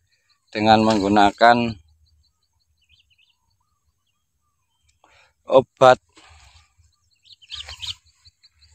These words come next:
rumput sehingga tidak mengganggu pertumbuhan cabai kaliber milik saya ini.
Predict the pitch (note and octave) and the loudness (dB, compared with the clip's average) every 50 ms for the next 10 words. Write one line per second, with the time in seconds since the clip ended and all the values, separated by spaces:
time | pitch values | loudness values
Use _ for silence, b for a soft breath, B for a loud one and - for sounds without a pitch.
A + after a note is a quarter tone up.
0 | _ _ _ _ - - - - - B2+ B2+ A#2 G#2 A#2+ C3 D#3 D3 - _ _ | _ _ _ _ -20 -20 -20 -10 -6 -4 -4 -2 2 2 2 2 2 -2 _ _
1 | - - _ _ _ _ _ _ _ _ _ _ _ _ _ _ _ _ - - | -20 -20 _ _ _ _ _ _ _ _ _ _ _ _ _ _ _ _ -20 -12
2 | - A2 A2 G#2+ A2+ A2 - A2+ G#2+ - A2+ - - G2 G#2+ A2 G2+ G2+ G2 G2+ | -8 -4 0 0 0 0 0 -4 -8 -6 -6 -6 -4 -4 -4 -2 0 0 0 0
3 | F#2+ G#2+ A2 - G#2+ G2+ - - G#2 G2 F#2+ G2 F#2+ G2 G2+ G#2 G#2+ A2 G#2+ A2 | 0 -4 -4 -4 -6 -8 -8 -8 -10 -8 -6 -4 -2 -2 0 0 -2 -2 -4 -6
4 | A2 - - - - - - _ _ _ _ - - - - - - - - - | -8 -10 -14 -20 -20 -20 -20 _ _ _ _ -20 -20 -20 -20 -20 -20 -20 -20 -20
5 | - _ _ _ - - - _ - - - _ _ _ _ _ _ _ _ _ | -20 _ _ _ -20 -20 -20 _ -20 -20 -20 _ _ _ _ _ _ _ _ _
6 | _ _ _ _ _ _ _ _ _ _ _ _ _ _ _ _ _ _ _ _ | _ _ _ _ _ _ _ _ _ _ _ _ _ _ _ _ _ _ _ _
7 | _ _ _ _ _ _ _ _ _ - G2 F#2+ F#2+ F#2 _ _ - G#2+ G#2 G#2 | _ _ _ _ _ _ _ _ _ -6 -4 -4 -4 -4 _ _ -4 -2 0 0
8 | G#2+ G#2 G#2+ - _ - G2+ G2 G2 G2 G2+ - - - A2 G#2+ G2+ G2+ - _ | 0 -2 -4 -6 _ 2 2 2 2 0 -6 -10 -6 -2 -2 -2 -2 -4 -8 _
9 | _ _ _ _ _ _ _ - G#2+ G2+ F#2+ E2+ - - G#2 G2 G2 F#2 F2 G2 | _ _ _ _ _ _ _ -16 -12 -10 -8 -6 -2 0 2 4 4 4 2 -2
10 | G2 F#2 F2 | -6 -8 -8